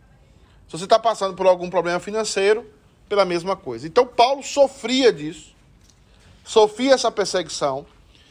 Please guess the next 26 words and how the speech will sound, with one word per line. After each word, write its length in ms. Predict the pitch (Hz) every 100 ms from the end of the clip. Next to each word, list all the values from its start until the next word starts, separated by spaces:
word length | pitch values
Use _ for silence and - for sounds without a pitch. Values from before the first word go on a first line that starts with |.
| _ _
e 60 | 170
é 60 |
por 160 | 170 196
isso 180 | 214 -
que 60 |
ele 100 | 233
está 320 | 233 - 208
ali, 460 | 202 165 175 202 196 _
é, 680 | - 160 165 165 160 156 151 147
falando 500 | - 214 185 180 190 208
sobre 680 | - 180 180 175 196 214 - _ _ _
como 280 | - 233 269
Deus 320 | 196 233 208
age 300 | 190 208 214
na 120 | 214 214
vida 260 | 202 220
dele, 480 | 202 190 180 127 98 - -
a 160 | 160
ação 400 | 180 - 226 262
de 100 | 240
Deus 280 | 175 180 185
na 80 | 180
vida 260 | 170 190
dele 300 | 185 156 160
como 480 | 165 156 156 160 170 - _ _ _ - -
apóstolo. 960 | 151 160 - 196 180 - - 120 95